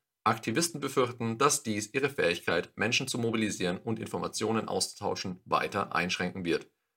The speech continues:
Solche Dienste waren in China bisher wichtige Instrumente, die von regierungskritischen Demonstranten genutzt wurden.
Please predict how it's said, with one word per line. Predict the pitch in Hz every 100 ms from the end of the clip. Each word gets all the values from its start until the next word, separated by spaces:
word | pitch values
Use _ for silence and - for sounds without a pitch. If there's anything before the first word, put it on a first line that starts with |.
| _
Solche | - - 101 113
Dienste | 127 143 - - -
waren | 123 151 156
in | 147
China | - 107 101
bisher | 98 - - 104 98
wichtige | 127 135 127
Instrumente, | 123 - 107 82 92 98 95
die | 95 117
von | 113 107 95
regierungskritischen | 92 107 139 135 - 131 131 131
Demonstranten | 117 123 - 76 - 85 -
genutzt | 117 104 - -
wurden. | - 73 -